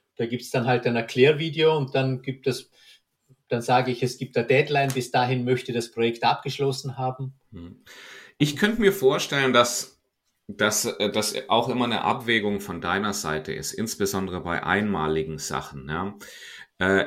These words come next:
Speaker 2: wie viel Energie muss ich reinstecken, um den, um, um, um de-, um die Aufgabe an, an, an, an deine Assistentin zu übertragen?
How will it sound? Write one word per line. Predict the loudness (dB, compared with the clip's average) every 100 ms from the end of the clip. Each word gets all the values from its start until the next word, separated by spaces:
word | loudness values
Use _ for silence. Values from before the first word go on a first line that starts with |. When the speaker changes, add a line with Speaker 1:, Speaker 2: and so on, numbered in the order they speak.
| -2
Speaker 2:
wie | -8 -4 -2
viel | 2 8 8 8
Energie | 4 2 4 2 2
muss | 2 2
ich | -2
reinstecken, | 0 0 -2 -2 -2 -2 -8 -8 -12 _
um | 6 6 4 -2 -2
den, | 2 2 0 -2 -4 -8 -16 -20 _ _ 2
um, | 4 4 2
um, | -2 -2
um | -2 0
de-, | -2 -4 -10 _ _ _ _
um | -2
die | 2 4
Aufgabe | 6 6 6 8 8 8 2 0
an, | -4 -6 -8 -10 -10
an, | -8 -8 -8
an, | -8 -8 -8 -6
an | -6 0
deine | 0 2
Assistentin | 0 -2 0 2 2 2 -2
zu | -2
übertragen? | -2 -2 -4 -2 2 2 2 -2 -4